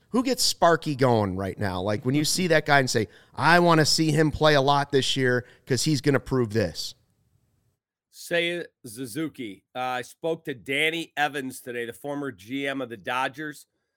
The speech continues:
Speaker 2: and I'll read you what Danny sent me. Uh, Danny is a guy who scouted in Japan for several years,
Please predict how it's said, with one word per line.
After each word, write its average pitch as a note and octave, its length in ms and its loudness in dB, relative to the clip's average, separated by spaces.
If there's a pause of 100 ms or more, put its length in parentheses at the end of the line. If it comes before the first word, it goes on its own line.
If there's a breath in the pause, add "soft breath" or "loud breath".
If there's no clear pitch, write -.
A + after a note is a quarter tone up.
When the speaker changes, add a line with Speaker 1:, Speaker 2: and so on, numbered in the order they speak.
(220)
Speaker 2:
and B2+ 140 -6
I'll E3 220 0
read C#3+ 420 -8
you A#2+ 380 -6 (340)
what C3+ 380 -6
Danny D3+ 400 -2
sent - 460 -8
me. A2+ 320 -10 (340)
Uh, A#2 140 -8
Danny E3 500 -4
is D3 720 -8 (140)
a B2+ 160 -12 (420)
guy D3 200 -4
who D3 120 -6
scouted D#3 580 -4
in C#3 180 -10
Japan C#3+ 520 -10
for A2 160 -20
several C3+ 460 -10
years, C3+ 420 -8